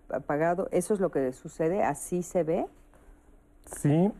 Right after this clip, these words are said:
Speaker 2: <clears throat> se puede llegar a ver este tipo de conductas que son, eh, pues, muchas veces como de verificación, y hay casos que, bueno, se mencionaba, ¿no?, algún ejemplo de que estos,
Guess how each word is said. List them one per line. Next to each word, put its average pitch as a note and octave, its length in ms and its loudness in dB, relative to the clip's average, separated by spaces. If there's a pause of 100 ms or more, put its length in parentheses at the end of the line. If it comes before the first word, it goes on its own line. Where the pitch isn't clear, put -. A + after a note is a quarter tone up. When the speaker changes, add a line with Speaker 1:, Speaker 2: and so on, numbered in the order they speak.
Speaker 2:
<clears throat> D#3+ 240 2
se C3 140 -2
puede C3+ 220 2
llegar A#2+ 280 2
a A#2 100 2
ver A2+ 340 -2
este A#2+ 360 -2
tipo A#2 380 0
de A2 100 2
conductas A2 880 -2 (400)
que A#2 120 0
son, A#2+ 580 0
eh, G#2 540 0 (160)
pues, G2+ 140 -4
muchas A#2 280 0
veces A#2 280 0
como A2+ 280 0
de G#2+ 60 2
verificación, G#2 1040 -2 (300)
y B2 100 2
hay B2 140 2
casos B2 560 0
que, G#2 320 0
bueno, A2+ 220 0
se A#2 120 -6
mencionaba, G#2+ 600 0
¿no?, G#2+ 220 -2
algún G2+ 340 -2
ejemplo G#2+ 560 0 (360)
de G#2+ 600 2
que B2+ 140 2
estos, C3+ 500 0